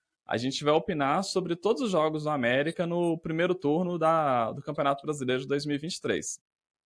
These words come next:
Só que a gente começou a achar que tava um pouco ousada essa, essa ideia. A gente ia,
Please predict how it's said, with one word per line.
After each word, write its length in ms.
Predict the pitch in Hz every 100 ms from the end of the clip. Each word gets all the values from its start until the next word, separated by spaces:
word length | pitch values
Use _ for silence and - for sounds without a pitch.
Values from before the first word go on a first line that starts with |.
| _ _ _ _
Só 180 | - 135
que 80 |
a 40 | 151
gente 180 | 165 -
começou 360 | 180 180 147
a 40 | 147
achar 320 | - 135 139
que 100 | -
tava 560 | 151 147 151 120 107 - _ - _ -
um 100 | 127
pouco 300 | 143 147 156
ousada 480 | 127 107 123 131 117
essa, 360 | 117 113 101 -
essa 240 | 113 120
ideia. 260 | 104 135 135
A 40 |
gente 220 | 127 127
ia, 60 | 135